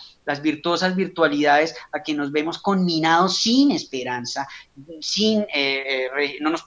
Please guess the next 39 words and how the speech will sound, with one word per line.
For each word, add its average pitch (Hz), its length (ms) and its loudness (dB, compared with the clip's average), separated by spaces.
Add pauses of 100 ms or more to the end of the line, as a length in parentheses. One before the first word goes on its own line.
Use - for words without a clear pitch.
irresistiblemente, 190 1120 -2
digamos, 139 420 -8 (260)
y 147 120 -10
que 147 160 0
hacen 143 400 2
que, 175 360 2 (220)
eh, 135 60 -2
a 123 100 0
través 127 380 0
de 147 180 -2
la - 140 0
pantalla 127 540 0
la 151 120 0
película 143 480 -6
tiene 131 240 -10
un 131 120 -14
toque 147 280 -6
sobrenatural, 127 760 -8
espectral, 151 600 2 (220)
s-, - 260 -10
una 180 180 4
especie 180 420 0
de 175 60 0
epidemia 180 800 2 (200)
de 151 160 -2
suicidios, 165 920 0 (240)
eh, 123 320 0
mm, 120 600 -8
eh, 117 380 -8
invada 151 680 6
el 135 120 -2
mundo, 156 360 2
pero 139 160 4
allí 135 200 0
también 165 340 2
lo 160 100 2
que 160 80 -2
está 147 200 0
detrás 151 420 4